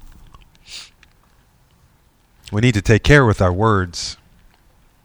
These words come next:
We need to make sure that we do not allow this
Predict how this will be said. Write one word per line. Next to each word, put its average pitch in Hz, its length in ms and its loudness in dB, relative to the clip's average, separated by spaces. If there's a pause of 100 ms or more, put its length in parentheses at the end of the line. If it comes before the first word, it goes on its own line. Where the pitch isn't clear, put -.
(440)
We 110 100 0
need 117 140 4
to 110 60 -4
make 107 180 4
sure 127 380 2
that 104 120 0
we 107 120 -2
do 113 80 -2
not 113 220 6
allow 110 360 8
this 98 400 -2